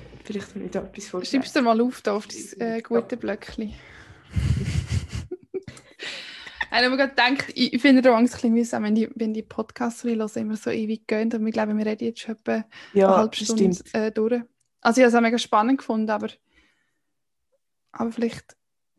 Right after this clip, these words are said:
Speaker 2: finden wir da
Speaker 1: Ja.
Speaker 2: langsam ein bisschen zu einem, zu einem Abschluss.
Speaker 1: Also.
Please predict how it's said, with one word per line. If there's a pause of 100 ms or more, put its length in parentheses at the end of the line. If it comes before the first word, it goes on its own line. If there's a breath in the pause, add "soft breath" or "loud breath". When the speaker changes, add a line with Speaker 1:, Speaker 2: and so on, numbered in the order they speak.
(120)
Speaker 2:
finden
wir
da
Speaker 1:
Ja.
Speaker 2:
langsam
ein
bisschen
zu
einem, (460 soft breath)
zu
einem
Abschluss. (800 loud breath)
Speaker 1:
Also.